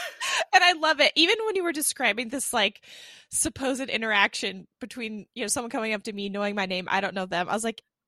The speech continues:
Speaker 2: everything you just said is, like, my internal, uh, conversation I have because I have anxiety. Um, and so I was like, "Oh, and this is why I just love talking to you." I was like, "You get what it's like to live with anxiety.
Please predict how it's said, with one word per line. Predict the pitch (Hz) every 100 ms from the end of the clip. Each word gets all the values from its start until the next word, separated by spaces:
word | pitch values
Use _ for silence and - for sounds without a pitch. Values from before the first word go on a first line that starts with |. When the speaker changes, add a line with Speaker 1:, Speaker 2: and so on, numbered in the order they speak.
| -
Speaker 2:
everything | 302 359 381 392
you | 330
just | 294 269 -
said | 233 220
is, | 214 233
like, | 220 208
my | 226 220
internal, | 185 214 - 226 220 214 202 208 - _ _ _ _ -
uh, | 202 190
conversation | 247 202 214 226 214 254
I | 226 226
have | 214 226
because | 226 226 190 -
I | 180
have | 190 214 202 208
anxiety. | 214 214 214 214 220 226 - - - -
Um, | 233 220 185 170
and | 202 208
so | 247
I |
was | 233 208
like, | 196
"Oh, | 196 180 170 -
and | 202
this | 262
is | 269 254
why | 220 170
I | 180
just | 180 -
love | 160 185 _
talking | - 139 -
to | 165
you." | 165
I |
was | -
like, | 165 -
"You | 214 233 254
get | 220 226 202 - _
what | 202 202
it's | 202
like | 202 190 - -
to | 226
live | 208
with | 202 220
anxiety. | 214 202 180 175 175